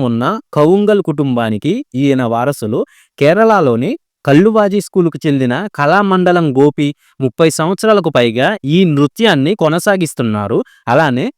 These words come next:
కొటక్కల్ శివరాయన్, కాలమండల్ రాయన్ కుట్టి నాయర్, కళామండల్ కృష్ణప్రసాద్, వాసు పిషో రోడి, కేశవన్ నంబూద్రి, కళానిలయం బాలకృష్ణన్ లాంటి గొప్ప వ్యక్తులు ఈ కథకళి నృత్యాన్ని మన ముందు తరాలకు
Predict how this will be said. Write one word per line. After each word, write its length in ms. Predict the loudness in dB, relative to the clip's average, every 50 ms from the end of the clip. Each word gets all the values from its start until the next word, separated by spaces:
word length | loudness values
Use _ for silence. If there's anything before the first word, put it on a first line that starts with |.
| _ _ _
కొటక్కల్ 520 | -4 -2 0 0 0 0 _ 0 0 0 0
శివరాయన్, 600 | -2 -2 0 0 2 2 2 2 0 -2 -4 -6 -10 _ _ _ _
కాలమండల్ 640 | 0 2 4 4 4 4 4 2 2 2 2 2 2 2
రాయన్ 340 | 2 2 2 2 2 0 0
కుట్టి 320 | -2 -4 -6 -2 0 0 2
నాయర్, 420 | 2 2 0 2 2 2 0 -2 -4 -8 _ _ _ _
కళామండల్ 640 | -2 0 2 2 2 2 2 2 2 2 2 2 0
కృష్ణప్రసాద్, 840 | 0 -4 -6 -4 -4 -4 -2 -2 -2 -2 -2 -2 -2 -2 -2 -4 -6 -12 _ _ _ _ _ -4
వాసు 360 | -2 0 0 0 0 -2 -2
పిషో 300 | -2 -2 -2 2 2 4 4 4
రోడి, 360 | 4 2 2 2 2 0 0 0 -2 -6 _ _
కేశవన్ 500 | 2 2 2 2 2 2 2 2 4 4
నంబూద్రి, 600 | 4 2 2 2 4 4 4 2 2 0 0 2 0 0 -2 -8 _ -4
కళానిలయం 640 | -2 0 2 2 2 2 2 2 2 2 2 2 2 0
బాలకృష్ణన్ 640 | 0 0 0 0 0 -2 -4 -6 -4 -2 0 0 0 2
లాంటి 300 | 0 0 -2 -2 -2 -2 -4 -2
గొప్ప 340 | 0 0 -2 0 2 2
వ్యక్తులు 480 | 2 2 0 -2 -2 -4 -4 -2 -2 -2 -2 -4 _ _ _ _ -2
ఈ 100 | 0 0 0 0 -2
కథకళి 520 | -2 -2 0 0 -2 0 0 2 2 2
నృత్యాన్ని 680 | 2 2 0 -2 -4 -4 -2 -2 -2 0 -2 -2 -2 -4 -4 -4
మన 200 | -2 0 0 0
ముందు 300 | 0 2 2 2 2 2 2
తరాలకు 520 | 2 2 2 2 2 0 0 -2 -2 -4